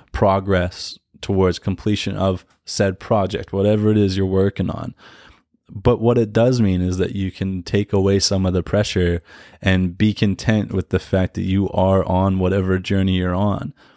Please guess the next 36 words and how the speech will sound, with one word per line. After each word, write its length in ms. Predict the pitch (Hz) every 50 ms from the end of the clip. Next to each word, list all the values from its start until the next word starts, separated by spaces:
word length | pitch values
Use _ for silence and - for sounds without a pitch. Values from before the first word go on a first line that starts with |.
| _ _ _ _
That 300 | - 113 107 101 - -
path, 520 | - - - - 131 127 - 95 90 - - _ - - - _
you 60 | 151 156
know, 120 | 170 165
it's, 140 | 151 - -
it's 220 | 147 143 156 156 180
all 140 | 170 170 160
that 180 | 151 143 127
kind 200 | - 143 127 113
of 80 | 110 104
corny 360 | - - 113 117 117 113 107
foo-foo 400 | - - 123 113 - - 110 104
bullshit, 520 | 98 95 104 107 110 104 - - 107 101 98
but 180 | 110 107 107
it's 160 | 104 98 -
just, 180 | - 117 107 -
you 80 | 117 -
come 180 | - 131 123
to 60 | 117
your 100 | 113 113
own 140 | 113 113 107
conclusions 840 | - - 101 95 - 113 110 110 107 98 104 104 98 95 87 - - - - - -
in 240 | 98 104 104 101 101
life 280 | 104 101 98 92 - -
to, 260 | - 104 98 95 95
to 200 | 92 - 104 98
reach 360 | 92 101 101 101 98 - -
these, 280 | - 101 98 92 92 98
uh, 260 | 95 92 90 87 - - _ _ _ _ _ _ _ _
these 180 | 95 98 92
corny 380 | - - - 117 110 104 98 95
things 360 | - - 110 110 101 101 98
that 160 | 101 92 -
people 280 | - 107 98 - 98 92
say. 260 | - - 101 95 95
But 240 | 90 95 95 90 -